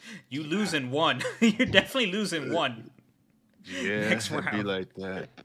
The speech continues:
Speaker 2: Ain't nothing I can do.
Speaker 1: Ooh, all right. All for One <clears throat> versus Aaron fucking Yeager. I'm excited for this. Go ahead, Pete.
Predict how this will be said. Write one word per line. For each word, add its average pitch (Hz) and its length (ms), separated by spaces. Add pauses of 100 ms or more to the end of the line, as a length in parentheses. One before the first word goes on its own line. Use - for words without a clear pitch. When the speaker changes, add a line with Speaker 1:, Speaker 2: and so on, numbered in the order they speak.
(640)
Speaker 2:
Ain't 101 160
nothing 104 160
I 98 160
can 87 180
do. 107 340 (960)
Speaker 1:
Ooh, 190 460 (220)
all 170 180
right. 151 280 (140)
All 185 200
for 202 160
One 165 400
<clears throat> - 40
versus 151 480
Aaron 147 360
fucking 143 460
Yeager. 127 400
I'm 131 140
excited 131 380
for 123 120
this. 110 180
Go - 140
ahead, 135 200
Pete. 113 240